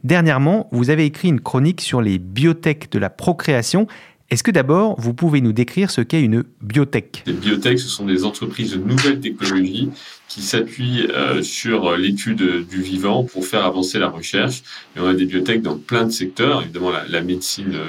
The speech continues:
Speaker 2: mais aussi la pharmacologie, la cosmétique. Il y a plein d'applications possibles pour ces, euh, pour ces biotech. Et aujourd'hui, les biotech qui nous intéressent sont celles de la procréation, c'est-à-dire des startups innovantes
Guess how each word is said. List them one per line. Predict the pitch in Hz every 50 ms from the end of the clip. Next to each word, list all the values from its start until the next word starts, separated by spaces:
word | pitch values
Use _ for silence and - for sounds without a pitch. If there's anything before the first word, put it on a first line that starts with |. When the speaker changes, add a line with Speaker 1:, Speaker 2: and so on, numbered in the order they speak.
| -
Speaker 2:
mais | 80
aussi | 82 80 - -
la | 92 87
pharmacologie, | - - 87 87 87 - - 90 82 80 80 85 90 101 110 123 123
la | 90 80
cosmétique. | - - 107 98 95 - - - - - - - - - - - - - -
Il | - -
y |
a | -
plein | - - 120 117 117
d'applications | 110 101 95 - - - - 90 - - - 113
possibles | 113 - 92 92 - - 113 113
pour | - - - -
ces, | - - 98 95
euh, | 90 82 82 85 82 -
pour | - -
ces | - -
biotech. | 101 98 101 101 95 95 - - - - - - - - - - -
Et | - - 92 92
aujourd'hui, | 92 92 98 98 95 120 123
les | 113 98
biotech | 95 104 101 107 110 -
qui | - 104
nous | 95 90
intéressent | - - - 92 113 147 143 -
sont | - 98
celles | - 127 - -
de | -
la | - -
procréation, | - - - - - 147 143 139 - 131 104 90 90 - - 95 95 -
c'est-à-dire | - - 87 92 95
des | 90 85 80 82
startups | - - - - - - 95 90 - - - - - -
innovantes | 156 139 131 110 101 - 92 95 135 127 -